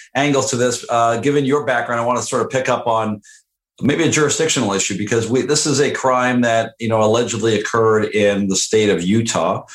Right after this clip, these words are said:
Uh, yet the federal government is now involved through the F B I. Can you explain to our listeners why the federal government, again, through the F B I, gets involved when this happened,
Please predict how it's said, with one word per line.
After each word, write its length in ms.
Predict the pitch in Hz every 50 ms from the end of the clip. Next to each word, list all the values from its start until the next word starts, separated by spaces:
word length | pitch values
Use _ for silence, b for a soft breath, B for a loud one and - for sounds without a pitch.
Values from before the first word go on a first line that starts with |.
| B B B B B B
Uh, 560 | - 92 95 98 95 95 95 95 95 95 - -
yet 400 | 101 101 104 110 110 110 - - -
the 80 | 101 98
federal 360 | - - 120 113 110 104 104
government 440 | 104 123 120 123 117 107 104 95 92
is 100 | 90 87
now 220 | 104 101 101 101
involved 400 | 98 90 98 95 95 98 92 -
through 100 | - 104
the 160 | 92 101 101
F 140 | 92 - -
B 120 | - 101 101
I. 140 | 92 90
Can 160 | 90 - - 123
you 40 |
explain 280 | 123 120 - - 190 208
to 80 | 196 185
our 80 | 156
listeners 580 | 147 147 156 147 - 151 139 135 135 123 - - B B B B B
why 340 | B 107 117 120 123 127 127
the 240 | 123 127 120 117 110
federal 340 | - - 123 123 123 120
government, 480 | 110 117 113 113 104 113 113 113 107 -
again, 320 | 98 95 107 110 107 98
through 440 | 95 - - 113 110 110 110 107 - 107
the 100 | 113 107
F 140 | 98 -
B 100 | - 113
I, 120 | 104 101 98
gets 260 | 90 107 104 104 -
involved 500 | 104 90 95 101 101 104 107 104 101 98
when 160 | 107 104 95
this 220 | 98 98 95 - -
happened, 520 | 110 113 110 110 - 110 107 104 98 101